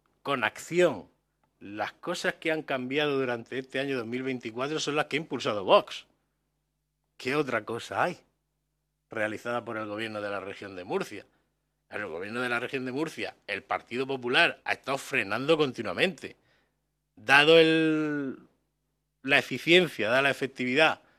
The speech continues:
de las medidas que toma para reducir las listas de espera, para mejorar los resultados académicos, para mejorar las infraestructuras, históricamente, desde hace treinta años aquí,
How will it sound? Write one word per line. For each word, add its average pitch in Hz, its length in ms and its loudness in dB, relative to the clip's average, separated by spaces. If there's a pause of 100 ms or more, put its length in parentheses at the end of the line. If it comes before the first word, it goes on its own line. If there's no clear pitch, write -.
(160)
de 123 140 0
las 117 140 4
medidas 123 420 2
que 120 180 -4
toma 143 320 2
para 110 180 0
reducir 104 340 -8
las 110 100 -2
listas 104 260 -10
de 95 80 -12
espera, 127 360 -2
para 107 160 -4
mejorar 107 320 -6
los 110 120 -6
resultados 101 680 -6 (320)
académicos, 127 640 0
para 110 160 -2
mejorar 107 340 -6
las 113 220 -6
infraestructuras, 110 920 -6 (180)
históricamente, 92 680 -6
desde 98 140 -6
hace 101 180 -8
treinta 104 340 -8
años 107 220 -8
aquí, 120 340 -6